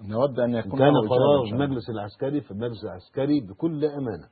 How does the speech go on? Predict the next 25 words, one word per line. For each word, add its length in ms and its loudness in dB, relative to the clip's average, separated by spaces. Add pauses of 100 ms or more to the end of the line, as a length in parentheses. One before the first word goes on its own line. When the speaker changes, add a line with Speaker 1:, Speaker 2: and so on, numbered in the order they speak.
(920)
Speaker 2:
هو 80 4
على 260 2
رأسنا 520 0
والله، 600 0
وأحفظ 540 -10
له 240 -2
الجميل، 480 0 (580)
لكن 360 6
سينقلنا 680 0
من 220 -4
ديكتاتورية 560 0
إلى 180 0
ديك-، 140 -12
ديك-، 300 -12
ديكتاتورية 720 -4
أخرى. 180 -20 (540)
ما 140 6
قيمة 380 2
هذا 200 6
الاستفتاء 580 -6
الذي 260 -4
أجري 340 -6
إذن؟ 340 -12 (1600)
إن 100 -6
كان 580 2